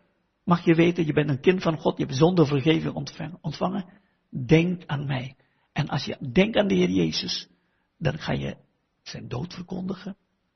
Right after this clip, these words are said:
zijn liefde gedenken en ga je tot Hem naderen als aanbidder. En als we straks boven zijn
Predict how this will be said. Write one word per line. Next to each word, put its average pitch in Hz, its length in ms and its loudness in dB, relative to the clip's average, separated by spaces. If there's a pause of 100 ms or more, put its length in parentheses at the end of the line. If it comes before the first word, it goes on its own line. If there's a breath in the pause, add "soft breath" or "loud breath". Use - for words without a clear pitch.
(160)
zijn 120 240 -8
liefde 175 380 0
gedenken 160 600 -6 (960)
en 71 220 -4
ga - 160 -6
je - 240 -6
tot - 240 -10
Hem 165 440 0
naderen 139 520 -2
als - 220 -8
aanbidder. 143 480 -8 (420 loud breath)
En 139 180 -2
als 139 200 -4
we 131 100 -2
straks - 360 4
boven 196 320 10
zijn 185 360 4